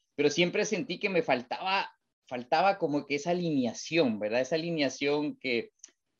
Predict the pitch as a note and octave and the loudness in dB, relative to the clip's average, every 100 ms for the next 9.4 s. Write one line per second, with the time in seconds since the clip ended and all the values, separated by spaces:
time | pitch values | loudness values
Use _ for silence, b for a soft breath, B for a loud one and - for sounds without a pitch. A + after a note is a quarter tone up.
0 | _ - C3 D#3 F3+ G3 - - F#3+ F#3+ | _ 0 6 6 4 0 -4 -2 2 2
1 | F3 E3 D3+ C3+ A#2+ A#2 - A#2+ B2 C3 | 2 2 2 2 -2 -4 -2 2 4 4
2 | D3 C3+ C#3+ D3 B2 - D3+ E3 E3 F3+ | 2 4 4 2 0 4 4 4 0 -4
3 | E3 E3+ C#3 - E3 - F3+ - - C3 | -6 -2 0 4 4 4 -8 -6 -6 -4
4 | C3+ E3 D#3 D3+ D#3+ E3 D#3 A#2+ C3 C#3+ | 0 0 0 0 0 -2 -2 -2 0 0
5 | C3+ D3 C#3 D#3 C#3+ D3+ - - B2+ D3 | 2 4 6 4 2 -2 -2 -4 -2 0
6 | D3+ D3+ D#3+ D#3 D3 E3+ D#3+ C3 A#2+ - | -2 -2 0 0 0 -2 -2 -2 -2 -2
7 | _ _ - - G3 G3+ E3 D3 - D3 | _ _ 0 2 4 2 0 -4 -2 -2
8 | E3+ A#2+ A2+ A#2 C3 C#3 C#3+ C3+ C3+ A#2 | 0 0 0 0 -2 -4 -4 -4 -2 -2
9 | C#3 E3+ A3+ | -2 -2 -4